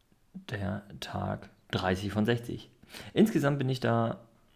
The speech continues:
achtundzwanzig Komma acht eins Kilometer gelaufen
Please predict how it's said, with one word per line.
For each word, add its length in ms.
achtundzwanzig 840
Komma 320
acht 240
eins 260
Kilometer 420
gelaufen 560